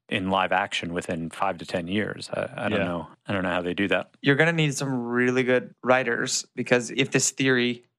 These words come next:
Speaker 3: that Adam has kind of presented, which totally tracks to me, I mean, Disney can't be banking on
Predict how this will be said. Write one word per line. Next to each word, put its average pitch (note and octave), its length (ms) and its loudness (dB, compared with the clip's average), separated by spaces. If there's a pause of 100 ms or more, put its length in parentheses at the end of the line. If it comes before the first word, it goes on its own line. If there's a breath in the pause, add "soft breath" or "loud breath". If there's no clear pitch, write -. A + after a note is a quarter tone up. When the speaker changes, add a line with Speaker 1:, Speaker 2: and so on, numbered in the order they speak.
Speaker 3:
that B2 200 2
Adam A#2+ 260 0
has A2+ 120 -6
kind A#2+ 180 -4
of A2 140 -8
presented, A#2 600 0 (300)
which D#3+ 160 2
totally D3+ 340 4
tracks - 420 2
to - 100 -2
me, A#2 180 0
I A#2 40 2
mean, A#2 300 0 (280)
Disney C#3 340 2
can't B2+ 240 0
be C3 100 2
banking B2 520 2
on A2 480 0